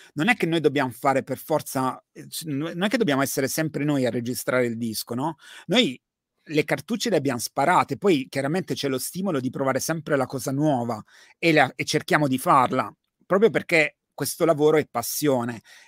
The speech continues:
e quindi ci prendiamo anche il rischio di gi-, di giocare con qualcosa di diverso.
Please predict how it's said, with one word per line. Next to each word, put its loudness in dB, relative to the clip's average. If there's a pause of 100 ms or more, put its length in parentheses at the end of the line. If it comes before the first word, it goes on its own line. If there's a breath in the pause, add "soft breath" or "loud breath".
e -12
quindi 0
ci -6
prendiamo -2
anche 2
il 6
rischio 0
di -2
gi-, -12
di -8
giocare 2
con -4
qualcosa -2
di 0
diverso. 0